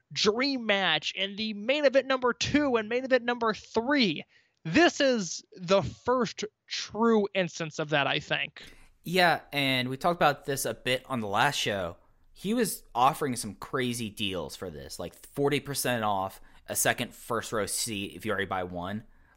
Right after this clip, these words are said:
Speaker 2: when he said in twenty nineteen that he was not gonna do ticket deals. So
Speaker 1: yes,
Speaker 2: we, we, we've seen both in his promotion and both in the business side, he's,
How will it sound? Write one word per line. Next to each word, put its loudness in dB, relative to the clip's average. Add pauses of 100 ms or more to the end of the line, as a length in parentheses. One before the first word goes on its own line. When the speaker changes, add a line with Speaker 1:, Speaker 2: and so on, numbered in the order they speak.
(280)
Speaker 2:
when 2
he 0
said 2
in -6
twenty 0
nineteen -2
that -2
he -4
was -6
not 2
gonna -6
do -8
ticket -12
deals. -14 (600)
So 0
Speaker 1:
yes, -4
Speaker 2:
we, -2
we, -2
we've 0
seen 0
both 2
in -2
his -2
promotion 0
and -4
both 0
in -8
the -4
business 0
side, 2 (260)
he's, -4